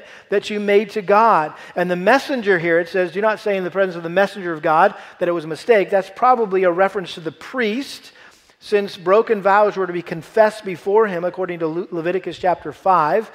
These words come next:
or to a prophet. Both were called messengers. Um, they're the ones that held people accountable to their vows.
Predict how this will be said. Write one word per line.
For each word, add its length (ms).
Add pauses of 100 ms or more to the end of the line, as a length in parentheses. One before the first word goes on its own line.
(420)
or 140
to 140
a 40
prophet. 680
Both 240
were 80
called 260
messengers. 840 (420)
Um, 280
they're 180
the 80
ones 180
that 80
held 220
people 240
accountable 420
to 140
their 160
vows. 720